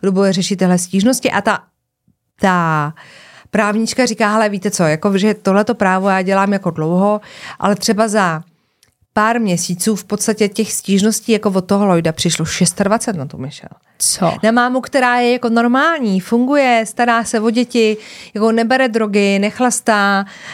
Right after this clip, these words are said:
Speaker 1: ne-, negemblí, prostě nepališí se, jako věnuje se těm dětem, chodí do práce, umí je všechny zajistit a on si neustále jako stěžoval,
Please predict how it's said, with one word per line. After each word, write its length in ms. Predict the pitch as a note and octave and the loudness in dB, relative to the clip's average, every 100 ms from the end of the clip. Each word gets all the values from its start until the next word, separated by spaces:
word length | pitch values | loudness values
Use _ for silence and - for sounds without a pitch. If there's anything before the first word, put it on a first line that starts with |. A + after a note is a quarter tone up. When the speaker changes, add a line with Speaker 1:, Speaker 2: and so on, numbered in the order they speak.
| - | 2
Speaker 1:
ne-, 260 | G#3+ F#3+ | 2 2
negemblí, 800 | A3 A#3 G#3+ C4 B3 A3+ A3+ G#3+ | 0 0 2 0 2 2 2 2
prostě 560 | G3+ G3 - G#3+ G3 F#3+ | 0 -2 0 2 2 2
nepališí 580 | G#3 B3+ C4 A#3+ - G#3 | 0 0 0 -2 -4 -4
se, 160 | A3 F#3+ | 0 0
jako 220 | F#3 A3 | 2 0
věnuje 320 | A3+ C4+ C4 | 2 2 0
se 140 | - F3+ | -2 -2
těm 160 | D#3 | 0
dětem, 380 | D#3+ G3+ B3+ B3 | 0 0 0 0
chodí 240 | A3+ F3 | -2 -2
do 120 | D#3+ F3 | -2 0
práce, 520 | A#3 A#3 A3+ A3+ - | 0 -2 0 -2 0
umí 220 | F#3+ F#3+ | 0 0
je 60 | F#3 | 0
všechny 280 | F3+ E3+ | 0 0
zajistit 380 | E3+ G3+ G3 F#3+ F#3+ | 2 2 0 -2 0
a 60 | |
on 120 | G3 | 2
si 120 | G3 G#3 | 2 0
neustále 440 | F3+ G3 G#3+ G#3 | -2 -2 0 0
jako 160 | G3+ F3+ | -2 -6
stěžoval, 580 | - F3+ G#3 G#3+ G#3+ | -4 -2 0 2 0